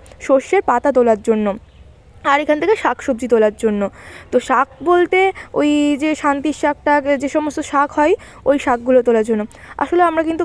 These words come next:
কারোর কোনো ক্ষেত নষ্ট করে কিন্তু কিচ্ছু তুলিনি। তো মা এই সর্ষের পাতাগুলো তুলেছিল, বলছিল যে বাটা খাবেন, ভীষণ সুন্দর লাগে, খুব ভালো হয়। তো সেই রকমই এই সর্ষের পাতাগুলো নিয়ে আসা হয়েছে, আমি কোনোদিনও খাইনি এর আগে।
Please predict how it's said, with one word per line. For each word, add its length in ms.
কারোর 320
কোনো 180
ক্ষেত 380
নষ্ট 340
করে 200
কিন্তু 180
কিচ্ছু 320
তুলিনি। 340
তো 160
মা 260
এই 100
সর্ষের 340
পাতাগুলো 460
তুলেছিল, 460
বলছিল 360
যে 120
বাটা 340
খাবেন, 360
ভীষণ 360
সুন্দর 380
লাগে, 280
খুব 240
ভালো 260
হয়। 200
তো 80
সেই 220
রকমই 400
এই 120
সর্ষের 340
পাতাগুলো 440
নিয়ে 220
আসা 260
হয়েছে, 320
আমি 200
কোনোদিনও 420
খাইনি 360
এর 100
আগে। 160